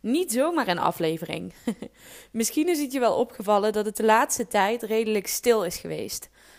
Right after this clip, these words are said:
Eh, dat er niet meer elke week een podcast online is gekomen. En dat ook mijn aanwezigheid op Instagram, mocht je me daar volgen, eh, de afgelopen periode enigszins inconsistent is geweest. Nou, dit alles is niet zonder reden.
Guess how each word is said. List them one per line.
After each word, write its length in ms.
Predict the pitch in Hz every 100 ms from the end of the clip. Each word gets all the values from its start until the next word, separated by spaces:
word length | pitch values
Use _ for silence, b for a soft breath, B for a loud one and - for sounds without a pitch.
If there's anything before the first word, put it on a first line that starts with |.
| B -
Eh, 160 | 165 170
dat 160 | 196
er 80 | 226
niet 200 | 220 285
meer 140 | 302
elke 300 | - 240 247
week 220 | 202 208 214
een 80 |
podcast 500 | 202 202 - 190 190
online 320 | - 180 175 180
is 100 | 180
gekomen. 480 | 160 175 170 170
En 120 | - 170
dat 180 | 175
ook 160 | - 233
mijn 180 | 233 208
aanwezigheid 760 | 170 180 180 302 294 233 220 214
op 120 | -
Instagram, 680 | - 285 330 185 170 160 233
mocht 320 | 208 247 -
je 100 | 254
me 100 | 247
daar 220 | 214 196
volgen, 560 | 185 190 196 185 180 190 B B B B
eh, 120 | 170
de 80 | 180
afgelopen 460 | - - 247 240 -
periode 760 | - 196 202 190 196 185 170 -
enigszins 800 | - 294 277 - 214 202 196 -
inconsistent 840 | - 240 214 202 185 185 - 170 -
is 140 | -
geweest. 520 | - - 90 87 - - b b
Nou, 240 | - 170 180
dit 260 | 226 233
alles 520 | - 240 311 339 427 -
is 220 | - 254
niet 480 | 220 233 262 311 294
zonder 520 | - 196 240 247 240 233
reden. 520 | 220 262 240 -